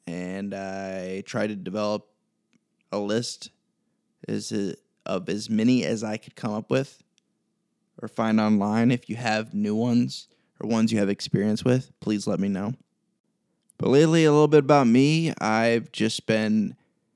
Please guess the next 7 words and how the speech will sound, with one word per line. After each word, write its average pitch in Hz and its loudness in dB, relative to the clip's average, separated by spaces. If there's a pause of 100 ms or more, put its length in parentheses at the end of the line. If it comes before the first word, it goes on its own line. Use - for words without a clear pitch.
(880)
focused 127 -2
on 120 4
work, 131 0 (1000)
pretty 110 -2
busy 101 -2
at 87 -2
work 101 -4